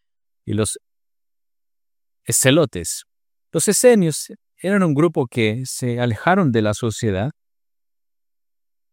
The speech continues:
y fueron a Qumran y no querían ser cien-, no querían ser influenciados por la política del mundo de Roma. Pero los fariseos y saduceos estaban siempre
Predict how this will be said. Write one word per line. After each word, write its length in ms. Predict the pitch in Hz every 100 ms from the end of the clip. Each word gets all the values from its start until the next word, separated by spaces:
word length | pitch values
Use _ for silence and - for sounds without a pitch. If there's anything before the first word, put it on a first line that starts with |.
| _ _ _ _ _ _
y 80 | 123
fueron 300 | - 131 120
a 80 | 117
Qumran 560 | 120 110 104 107 135 - _ _ _ _ _ _ _ _ _ _ _ _ _ _
y 120 | 120
no 120 | 127
querían 300 | - 127 131
ser 260 | - 139 123
cien-, 480 | - - 151 180 -
no 140 | 127
querían 300 | 123 143 165
ser 220 | 160 - 165
influenciados 720 | 135 127 117 - 151 160 123 _
por 400 | 120 117 107 -
la 140 | - 101
política 540 | 110 113 110 101 101
del 120 | 92
mundo 340 | 92 107 107 101
de 100 | 92
Roma. 320 | 95 87 78 _ _ _ _ _ _ _ _ _ _ _ _ _ _
Pero 160 | - 117
los 120 | 113
fariseos 580 | 123 117 - 190 185 -
y 60 |
saduceos 680 | 120 131 120 - 160 135 -
estaban 480 | 117 - 131 123 110
siempre 680 | - 151 147 127 113 104